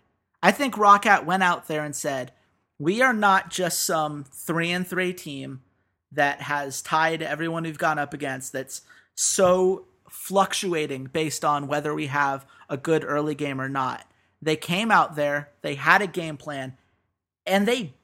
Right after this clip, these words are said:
beat Vitality. It was not a close series. And to me, that's what you need to do. If you're gonna be a playoff team, which is where I saw Roccat in that kind of four through six spot,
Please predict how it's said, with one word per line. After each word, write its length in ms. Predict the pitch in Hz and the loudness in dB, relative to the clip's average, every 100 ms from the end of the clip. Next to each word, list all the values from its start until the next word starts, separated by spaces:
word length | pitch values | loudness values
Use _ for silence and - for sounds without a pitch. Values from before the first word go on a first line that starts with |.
| _ | _
beat 460 | 220 190 - - - _ _ _ | 0 0 -4 -16 -18 _ _ _
Vitality. 640 | 151 143 143 135 117 123 | 2 2 -2 -6 -6 -10
It 80 | 143 | -6
was 100 | 151 | 2
not 160 | 226 220 | 4 4
a 40 | |
close 360 | - 202 170 - | 0 -4 -4 -6
series. 580 | - 131 - - - - - - 120 - | -8 -12 -16 -20 -20 -20 -20 -6 -4 -2
And 140 | 170 175 | -2 0
to 80 | 208 | -2
me, 420 | 247 339 247 208 _ _ | -2 -4 -6 -8 _ _
that's 260 | 202 294 - | 4 4 2
what 140 | 339 | -6
you 100 | 294 | -6
need 180 | 302 302 | -6 -8
to 60 | 302 | -4
do. 220 | 370 196 | 0 0
If 100 | 139 | 0
you're 140 | 277 | -2
gonna 180 | 359 359 | -2 -4
be 340 | 320 294 285 262 | -4 -4 -4 -2
a 120 | 233 | -4
playoff 560 | - 262 269 220 151 | -2 2 6 6 4
team, 220 | - 127 117 | -2 -16 -16
which 160 | 127 | -14
is 100 | 165 | -8
where 160 | 185 208 | -2 2
I 140 | 220 | 2
saw 260 | 208 214 202 | 0 -2 2
Roccat 460 | 196 190 - 131 | 4 4 2 -6
in 120 | 131 143 | -4 -2
that 280 | 143 - | -4 -4
kind 180 | - 165 | -4 -4
of 100 | 147 | -4
four 280 | - 190 226 | -4 -2 -2
through 240 | 226 226 | -4 -10
six 320 | 196 - 226 - | -8 -8 -10 -10
spot, 340 | 147 131 | -8 -8